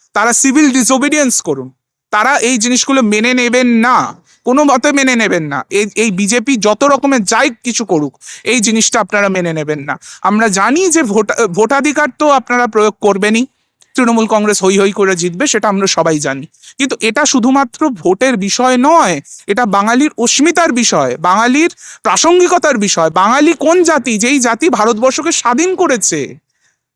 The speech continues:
আপনারা গিয়ে দেখে আসুন, আন্দামানের সেলুলার জেলটায় গিয়ে দেখে আসুন, সবচেয়ে বেশি সংখ্যক, আহ, যারা সেখানে ছিলেন, যারা মানে বিপ্লবীরা ছিলেন, প্রায় আশি শতাংশ মানুষ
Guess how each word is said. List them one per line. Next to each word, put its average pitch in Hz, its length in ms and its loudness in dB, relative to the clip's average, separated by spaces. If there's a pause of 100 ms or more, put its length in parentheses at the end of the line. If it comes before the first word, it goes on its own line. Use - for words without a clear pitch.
(120)
আপনারা 262 300 0
গিয়ে 294 160 0
দেখে 240 320 -2
আসুন, 262 260 0
আন্দামানের 254 420 0
সেলুলার 254 460 0
জেলটায় 240 400 0
গিয়ে 277 140 -2
দেখে 208 260 -2
আসুন, 330 400 -2 (280)
সবচেয়ে - 580 -2
বেশি 247 380 0
সংখ্যক, 277 600 0 (220)
আহ, 202 520 0
যারা 214 300 0
সেখানে 240 380 -2 (260)
ছিলেন, 262 420 0 (320)
যারা 202 320 0
মানে 196 200 -2
বিপ্লবীরা 254 560 0
ছিলেন, 254 420 0 (320)
প্রায় 254 200 -2
আশি 254 260 0
শতাংশ 320 460 0
মানুষ 240 480 -2